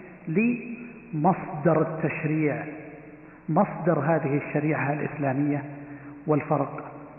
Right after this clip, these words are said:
بينها وبين القوانين الجاهلية. ننتقل بعد هذا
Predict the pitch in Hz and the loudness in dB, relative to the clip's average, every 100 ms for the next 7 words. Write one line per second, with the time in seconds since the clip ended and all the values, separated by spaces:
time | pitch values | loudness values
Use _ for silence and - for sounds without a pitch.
0 | - - - 151 147 139 127 127 117 135 | -18 -20 -2 2 4 4 2 0 0 0
1 | 127 131 - - - - - - 151 139 | 2 0 -4 -12 -14 -16 -8 -2 0 2
2 | 127 123 131 117 113 - - - - - | 2 4 4 2 -2 -4 -8 -10 -12 -12
3 | - - - - - - - - - - | -14 -18 -20 -20 -20 -20 -20 -20 -20 -20
4 | - - - 196 185 226 156 139 127 131 | -20 -18 2 6 6 6 4 4 2 2
5 | 156 156 151 | 4 2 2